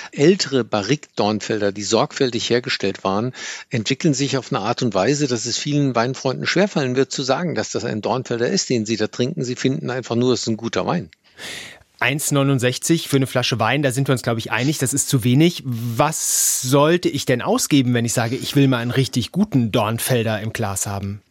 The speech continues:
Speaker 1: Also ich glaube, das ist, äh, ganz ähnlich wie bei anderen Sorten auch. Wenn ich bei einem Winzer einen ansprechenden Wein einer solchen, äh, Sorte haben will,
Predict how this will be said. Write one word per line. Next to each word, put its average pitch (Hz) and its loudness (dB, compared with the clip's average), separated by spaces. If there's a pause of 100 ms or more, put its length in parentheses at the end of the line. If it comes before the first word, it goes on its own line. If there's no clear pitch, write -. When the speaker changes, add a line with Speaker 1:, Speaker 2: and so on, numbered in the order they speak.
(640)
Speaker 1:
Also 131 0
ich - -4
glaube, 127 4
das 131 2
ist, - -2
äh, 120 2
ganz 120 -2
ähnlich 135 0
wie 131 -4
bei 110 0
anderen 127 2
Sorten 110 -2
auch. 127 -2
Wenn 110 0
ich 113 -2
bei 113 -2
einem 107 0
Winzer 135 2
einen 113 -2
ansprechenden 107 0
Wein 120 2 (360)
einer 110 -2
solchen, 104 0
äh, 110 -4 (340)
Sorte 104 0
haben 120 0
will, 120 4